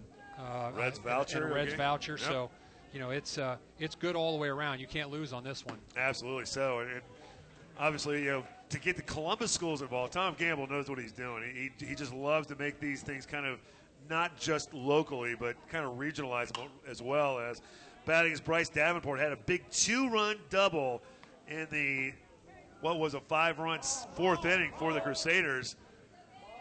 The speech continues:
Speaker 2: The foul ball came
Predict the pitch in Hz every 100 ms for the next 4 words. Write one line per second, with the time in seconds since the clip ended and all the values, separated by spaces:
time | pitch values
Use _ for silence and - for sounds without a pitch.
0 | 254 - - - - 104 - - - -
1 | - - - - 147 143 127 151 147 131
2 | 139 135